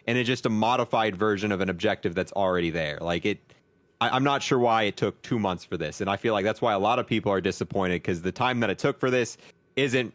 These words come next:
really ju-, like, most people play it for a couple hours and they're ready to move on. Like, it's kinda like, "Well,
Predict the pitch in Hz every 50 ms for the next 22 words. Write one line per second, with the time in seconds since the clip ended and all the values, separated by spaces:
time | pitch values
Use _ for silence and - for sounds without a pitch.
0 | _ - 123 127 123 117 104 85 123 120 117 - 120 120 107 123 143 151 147 -
1 | 156 135 123 - 139 120 110 101 - 113 - - 117 - - 101 101 98 95 92
2 | 95 92 87 92 90 87 87 85 82 80 82 82 78 80 76 71 73 76 82 80
3 | 82 87 - - - 92 90 85 85 82 80 80 80 95 95 92 90 85 80 -